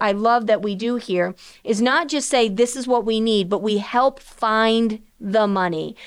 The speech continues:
Where is the money that God has given that is going to help prepare for this need that most likely will be coming? Seven out of ten will, will need it over the age of sixty-five. So we wanna look at the monthly benefit.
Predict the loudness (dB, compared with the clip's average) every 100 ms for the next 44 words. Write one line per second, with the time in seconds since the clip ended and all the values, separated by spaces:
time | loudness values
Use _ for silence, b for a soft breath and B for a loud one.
0 | B 0 2 4 4 0 0 0 2 2
1 | 2 0 0 0 0 2 2 2 0 -2
2 | 0 0 0 0 0 0 0 0 0 -2
3 | -2 0 -2 -6 -20 -8 -6 -4 0 2
4 | 2 -2 0 0 0 2 4 2 0 B
5 | B 0 2 4 2 2 0 0 0 0
6 | 0 2 2 2 0 0 0 0 -2 -6
7 | -6 0 0 2 0 -2 -6 -4 -4 -2
8 | -4 -4 -6 -2 0 0 0 -2 -2 -4
9 | -4 -4 -4 -6 -6 -8 -10 -10 -6 -2
10 | -2 -2 -8 B B B B B B B
11 | -2 2 2 2 2 2 2 0 0 0
12 | 0 0 2 0 0 0 0 0 -2 -4
13 | -8